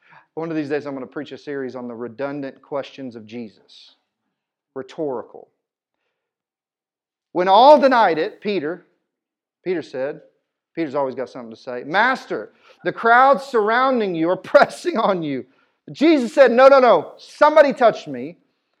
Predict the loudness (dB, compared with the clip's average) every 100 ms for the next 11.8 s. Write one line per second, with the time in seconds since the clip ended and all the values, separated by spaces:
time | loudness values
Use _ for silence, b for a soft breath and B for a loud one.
0 | _ _ -6 -2 0 0 -6 -6 -2 2
1 | 2 2 -2 -8 -14 -10 -6 -6 -6 -10
2 | -8 -2 0 0 -4 -6 -8 -6 -6 -8
3 | -10 -16 -18 B B -2 0 2 0 0
4 | 4 6 6 0 -4 -6 0 2 4 2
5 | 0 -8 -8 -8 -6 -4 -4 -4 -8 -10
6 | -8 -2 -2 -2 -6 -8 _ _ _ _
7 | _ _ _ _ _ _ _ _ _ _
8 | _ _ _ _ -10 -8 -6 -6 -4 -8
9 | -4 -4 -4 -8 -10 -10 -10 -8 -10 -12
10 | _ b -10 -10 -6 -6 -4 -8 -14 _
11 | -10 -2 0 2 0 -2 -8 -14